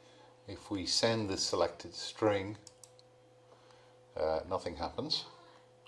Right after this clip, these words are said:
So I think the reason for that will be the shortcuts I've taken with reset and that. You've got to reset the board so that they're in sync.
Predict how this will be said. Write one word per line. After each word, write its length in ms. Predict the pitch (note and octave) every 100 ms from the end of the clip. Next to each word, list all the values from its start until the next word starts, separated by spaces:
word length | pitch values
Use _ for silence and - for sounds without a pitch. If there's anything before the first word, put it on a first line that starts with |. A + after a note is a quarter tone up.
| - - - - -
So 260 | - E2 D#2+
I 40 |
think 220 | - F#2 - - - - - - - - - - -
the 80 |
reason 380 | F#2+ A2 G2+ F#2+
for 160 | - F#2
that 240 | A2 -
will 180 | F#2+ F2+
be 220 | D#2+ F2+
the 80 | -
shortcuts 600 | - - - - F#2 -
I've 180 | D#2 -
taken 480 | - F2 - E2+ - - - - - - - - - -
with 240 | - D#2+ -
reset 440 | F#2 F2 - D#2
and 120 | E2+ D#2
that. 160 | F2
You've 160 | F2+ F2+
got 80 | F2+
to 100 | D#2
reset 460 | F2 G2+ - G2
the 60 | E2+
board 400 | D#2 F2+ E2 D#2+
so 140 | -
that 80 | E2+
they're 140 | E2 D#2
in 120 | D#2
sync. 440 | - - F2+ F2+